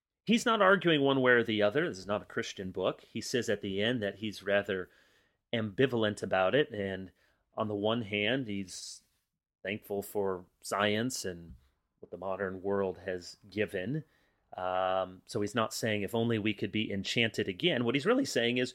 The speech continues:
we never became disenchanted. He makes the interesting point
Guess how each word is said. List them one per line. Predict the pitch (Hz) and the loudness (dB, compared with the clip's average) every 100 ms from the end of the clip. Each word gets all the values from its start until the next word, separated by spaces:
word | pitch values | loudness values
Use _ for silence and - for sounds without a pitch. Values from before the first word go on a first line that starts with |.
| - | -4
we | - 185 | 2 2
never | 175 165 190 175 | 6 6 6 4
became | 139 175 - 165 170 139 | 2 0 0 2 2 2
disenchanted. | 156 165 - - 151 147 - 143 165 131 104 87 - _ _ _ _ _ _ _ _ - | 4 4 2 0 0 0 -2 -2 -2 2 2 0 -10 _ _ _ _ _ _ _ _ -2
He | 135 | 4
makes | 135 151 - | 6 4 4
the | 139 131 | 6 6
interesting | 147 135 131 131 | 6 4 2 0
point | 117 143 139 127 | 0 2 2 0